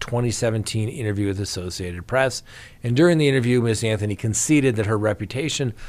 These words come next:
amongst the general public was still, uh, in shambles, but she didn't care. She stated, "I don't give a blank about what anyone thinks about me," she told the outlet, uh, and she never will. So based off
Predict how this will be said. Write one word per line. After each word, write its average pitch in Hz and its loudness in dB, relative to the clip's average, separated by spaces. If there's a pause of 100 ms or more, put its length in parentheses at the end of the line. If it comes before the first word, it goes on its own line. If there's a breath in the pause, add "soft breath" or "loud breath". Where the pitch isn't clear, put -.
(180 loud breath)
amongst 156 0
the 160 -2
general 151 0
public 156 2
was 151 -2
still, 196 -2
uh, 143 -2 (440 soft breath)
in 175 0
shambles, 123 2
but 131 -2
she 180 2
didn't 123 4
care. 92 -2 (380 loud breath)
She - -4
stated, 110 4
"I 110 6
don't 110 6
give 104 4
a 98 2 (260)
blank 110 2 (300 soft breath)
about 113 2
what 117 4
anyone 117 2
thinks 110 0
about 95 0
me," 90 -2 (240)
she - -8
told 90 -8
the 82 -4
outlet, 98 -4 (840 loud breath)
uh, 98 -2 (260)
and 113 0
she 113 0
never 95 0
will. 135 6
So 110 0
based 101 0
off 95 -2